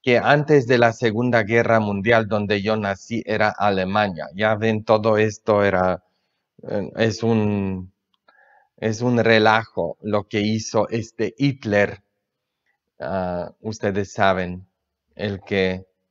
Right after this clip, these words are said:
comenzó la Segunda Guerra Mundial. Hay muchas películas y todo acerca de la vida de este hombre malvado,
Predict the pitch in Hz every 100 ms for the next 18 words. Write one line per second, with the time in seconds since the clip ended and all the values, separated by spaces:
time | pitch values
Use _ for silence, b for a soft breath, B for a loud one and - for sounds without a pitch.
0 | _ - 107 104 98 - 104 98 - 104
1 | 95 104 101 90 98 98 98 95 90 90
2 | 92 92 92 90 95 104 - 98 - 95
3 | 90 98 - 101 95 90 - 87 98 95
4 | 90 87 - 101 95 101 90 90 90 85
5 | 92 90 82 90 87 - 92 - 95 95
6 | 98 90 92 95 90 90 85 92